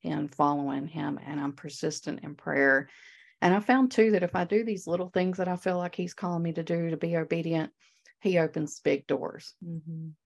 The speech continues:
Speaker 1: And those two things are tied together often. So I would say, you know, to, I would, I would say to that, that's the goal, is to shorten that gap in between those
Speaker 2: Mm.
Speaker 1: two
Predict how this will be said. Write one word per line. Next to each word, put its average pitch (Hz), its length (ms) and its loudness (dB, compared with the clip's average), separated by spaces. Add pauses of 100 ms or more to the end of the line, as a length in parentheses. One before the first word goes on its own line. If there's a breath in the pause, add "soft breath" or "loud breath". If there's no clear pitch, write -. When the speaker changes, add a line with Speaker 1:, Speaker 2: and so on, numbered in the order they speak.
(340)
Speaker 1:
And 196 120 0
those 165 180 -2
two 185 200 0
things 170 300 0
are 147 80 -2
tied 151 380 -2
together 147 500 -2
often. 131 480 -6 (800 loud breath)
So - 160 -4
I 185 120 6
would 226 180 6
say, 170 500 4 (800 loud breath)
you 170 120 -2
know, 147 240 0 (200)
to, - 280 2 (220)
I 170 60 0
would, 175 160 0 (100)
I 170 80 4
would 170 160 2
say 160 240 0
to 156 140 -2
that, 147 240 0
that's 170 260 2
the 180 100 -2
goal, 147 360 0
is 139 180 -2
to 151 120 -8
shorten 151 420 -2
that 143 200 -4
gap 127 360 -2
in 156 160 -4
between 151 320 -4
those 147 260 -4
Speaker 2:
Mm. 160 40 -8
Speaker 1:
two 156 320 -4